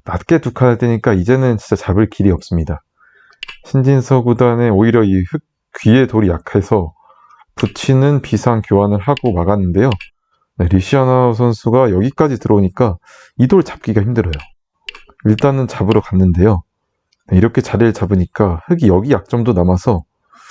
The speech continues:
지금 굉장히 어려운 상황이 됐고요. 일단 지켰는데,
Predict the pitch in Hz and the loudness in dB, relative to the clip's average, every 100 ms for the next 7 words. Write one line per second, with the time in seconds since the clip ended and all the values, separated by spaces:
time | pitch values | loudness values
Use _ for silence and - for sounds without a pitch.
0 | - - - - - 101 92 104 104 104 | -20 -20 -20 -16 -2 -2 2 2 4 2
1 | 87 95 107 101 - 107 95 - 95 98 | 2 2 2 0 0 0 0 -2 0 0
2 | 80 _ _ _ - 92 117 113 98 - | -2 _ _ _ -8 -2 0 0 -2 -8
3 | - 117 110 101 98 156 | -6 -2 0 2 2 0